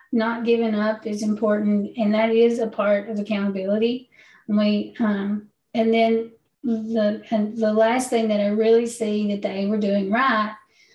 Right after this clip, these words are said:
um, you know, that, that last day we weren't there, and they, they didn't give up. They came in with some other suggestions of how we might get there. And then we finally got there, and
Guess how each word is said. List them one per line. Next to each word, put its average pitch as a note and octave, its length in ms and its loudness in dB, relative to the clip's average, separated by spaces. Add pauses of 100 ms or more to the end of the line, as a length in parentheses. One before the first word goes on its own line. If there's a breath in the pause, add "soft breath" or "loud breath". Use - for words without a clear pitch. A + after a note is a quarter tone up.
(180 soft breath)
um, G3+ 500 -2 (440)
you A3+ 160 0
know, G#3 140 2
that, A3+ 340 2
that B3 300 0
last A#3 320 0
day G#3 200 0
we G#3+ 140 2
weren't A3 320 -2
there, G3 380 -8 (400)
and G3+ 520 0
they, G#3 380 0
they G#3 160 -4
didn't A3+ 220 2
give A3+ 260 6
up. G#3+ 380 -2
They G3+ 380 -8 (260 soft breath)
came A3 260 2
in A3 220 2
with G#3 140 0
some G#3 440 -4
other A3+ 240 0
suggestions G#3+ 600 0
of F#3+ 80 -4
how G3+ 180 -2
we G#3 80 4
might G3+ 260 0
get G3+ 220 -2
there. G3+ 320 -2 (460 soft breath)
And A3+ 400 4
then A#3 180 4
we A3+ 160 2
finally A#3 400 2
got A3+ 240 0
there, G#3 400 0
and G#3+ 320 0